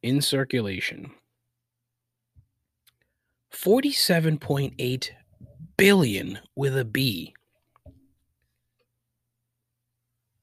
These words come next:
The fact that there's that much coin in circulation, period, especially when,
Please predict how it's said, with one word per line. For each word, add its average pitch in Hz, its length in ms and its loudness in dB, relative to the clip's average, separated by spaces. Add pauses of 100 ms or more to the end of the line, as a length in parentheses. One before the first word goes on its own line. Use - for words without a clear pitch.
The 160 120 -2
fact 294 260 0
that 294 140 0
there's 127 240 2
that 131 260 2
much 120 300 -2
coin 139 340 2
in 101 140 -2
circulation, 107 800 -2
period, 117 420 2
especially 247 460 -2
when, 107 360 0